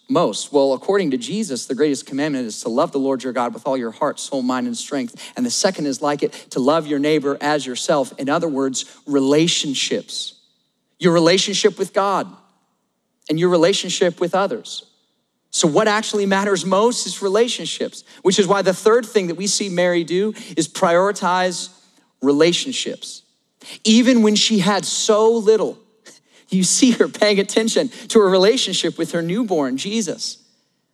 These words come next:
her relationship with her husband, Joseph, her relationship with her cousin, Elizabeth,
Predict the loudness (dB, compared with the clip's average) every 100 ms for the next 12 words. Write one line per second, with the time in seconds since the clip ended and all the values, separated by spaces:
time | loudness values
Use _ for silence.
0 | 0 2 4 4 2 0 0 0 2 2
1 | 2 0 -4 0 4 4 2 -4 -8 _
2 | _ -14 2 6 6 4 0 -2 0 0
3 | 0 0 0 0 -2 -4 0 0 0 -4
4 | -6 -10